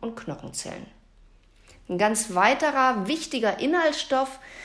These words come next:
sind die Phytosterine. Das sind entzündungshemmende Pflanzenhormone,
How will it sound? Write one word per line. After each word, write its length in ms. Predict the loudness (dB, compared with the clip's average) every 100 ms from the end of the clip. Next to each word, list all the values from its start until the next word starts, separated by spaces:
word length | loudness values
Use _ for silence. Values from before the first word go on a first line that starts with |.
| -16
sind 580 | -8 2 4 4 0 -4
die 600 | 0 2 2 2 2 0
Phytosterine. 1200 | -4 -4 -4 -2 -4 -2 -2 0 0 0 0 -2 -2
Das 180 | -2
sind 240 | 2 0 0
entzündungshemmende 1080 | -2 -2 0 2 2 0 -4 0 2 2 0
Pflanzenhormone, 1120 | 0 0 0 -2 -2 2 2 4 2 2 0